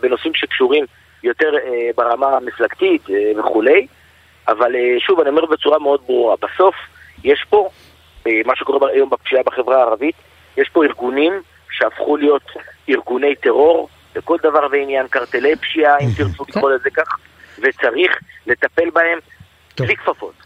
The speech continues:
Speaker 2: אה,
Speaker 1: בלי
Speaker 2: אומר
Speaker 1: כפפות,
Speaker 2: אתמול,
Speaker 1: פשוט
Speaker 2: אומר אתמול חבר
Speaker 1: לא
Speaker 2: הכנסת,
Speaker 1: למרר להם
Speaker 2: אה,
Speaker 1: את החיים.
Speaker 2: אה, דוד ביטן מהליכוד, "מבן גביר צפויות בעיות כל הזמן, הוא מוקש של עצמו, אה, ככה אני לא מעריך שהממשלה תצליח לשרוד ארבע שנים." תגובתך?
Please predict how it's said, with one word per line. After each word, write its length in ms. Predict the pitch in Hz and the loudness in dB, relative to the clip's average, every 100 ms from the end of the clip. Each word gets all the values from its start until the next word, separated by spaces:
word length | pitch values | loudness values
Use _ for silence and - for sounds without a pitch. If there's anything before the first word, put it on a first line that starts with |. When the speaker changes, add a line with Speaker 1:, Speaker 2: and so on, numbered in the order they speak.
| 175 | -2
Speaker 2:
אה, 40 | |
Speaker 1:
בלי 140 | 151 160 | 0 2
Speaker 2:
אומר 200 | 170 196 | 2 2
Speaker 1:
כפפות, 120 | 196 | 2
Speaker 2:
אתמול, 160 | 196 196 | 0 0
Speaker 1:
פשוט 120 | - | -2
Speaker 2:
אומר 300 | 170 180 208 | 0 2 2
אתמול 240 | 185 196 | 0 0
חבר 220 | 185 170 175 | 0 0 2
Speaker 1:
לא 80 | |
Speaker 2:
הכנסת, 180 | 175 147 | 4 2
Speaker 1:
למרר 240 | 139 160 151 | 2 2 4
להם 40 | |
Speaker 2:
אה, 240 | 143 131 | 4 2
Speaker 1:
את 60 | 123 | -2
החיים. 200 | 110 151 | -2 -2
Speaker 2:
אה, 180 | 139 151 | -2 -4
דוד 160 | 147 | -4
ביטן 340 | 131 160 156 143 | -4 -2 0 2
מהליכוד, 640 | 131 127 - 233 208 220 233 - - - - | 2 0 2 4 6 4 0 -10 -12 -12 -2
"מבן 320 | 151 156 254 | 2 2 2
גביר 160 | 233 233 | 2 -2
צפויות 340 | - 208 214 | 2 2 2
בעיות 280 | 185 170 185 | 4 4 4
כל 140 | 190 | 2
הזמן, 320 | 160 160 196 190 | 2 2 4 4
הוא 120 | 185 | 4
מוקש 300 | 170 202 196 | 4 2 2
של 100 | 185 | 2
עצמו, 420 | 156 185 196 254 - | 2 2 2 2 2
אה, 240 | 202 185 165 | 0 0 0
ככה 300 | 220 208 220 | 0 2 0
אני 120 | 185 | 4
לא 140 | 185 | 4
מעריך 300 | 185 170 170 | 4 2 2
שהממשלה 500 | - 156 147 156 147 | 2 2 2 2 0
תצליח 360 | 147 123 156 139 | 0 -2 -2 0
לשרוד 280 | 131 143 131 | 0 0 2
ארבע 200 | 127 120 | 2 0
שנים." 260 | 117 98 90 - - - - - | 0 -2 -4 -12 -20 -20 -20 -6
תגובתך? 440 | 131 123 123 101 | -2 0 0 0